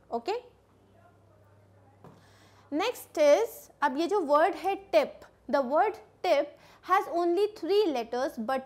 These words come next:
many meanings। ये जो वर्ड है टिप, इसके बहुत सारे मीनिंग्स हैं। Match the word with its meanings below। अब यहाँ पे जैसे है फिंगर टिप्स, ठीक है? For example, I know all the tables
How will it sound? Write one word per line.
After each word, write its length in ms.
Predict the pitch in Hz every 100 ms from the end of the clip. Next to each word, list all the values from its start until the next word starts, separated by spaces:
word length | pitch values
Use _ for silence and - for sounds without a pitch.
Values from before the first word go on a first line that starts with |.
| - 220
many 440 | 220 233 269 311
meanings। 500 | 269 208 170 185 -
ये 80 | 262
जो 140 | 302
वर्ड 380 | 277 240 277 330
है 160 | 294 277
टिप, 320 | - 247 277
इसके 260 | 311 - 415
बहुत 500 | 226 202 - 311 -
सारे 360 | 277 202 214
मीनिंग्स 580 | 226 208 196 214 233 -
हैं। 200 | 190 - - - -
Match 400 | 269 330 466 - 403
the 180 | 349 254
word 260 | 269 240
with 100 | 240 247
its 180 | 233 262
meanings 560 | 262 262 285 330 208
below। 240 | 202 196 160 - - -
अब 200 | - 359 330
यहाँ 300 | 359 349 330
पे 240 | 381 392 381
जैसे 220 | 311 311
है 200 | 359 359 392 - _ _ _
फिंगर 340 | 349 339 349 370
टिप्स, 500 | 370 - - - - _ _ _ -
ठीक 180 | 220
है? 140 | 311 339
For 100 | 294
example, 580 | 233 240 208 220 269 302 - 285
I 120 | 359
know 280 | 320 285 294 -
all 280 | 247 302 311
the 100 | 339 339
tables 300 | 254 240 294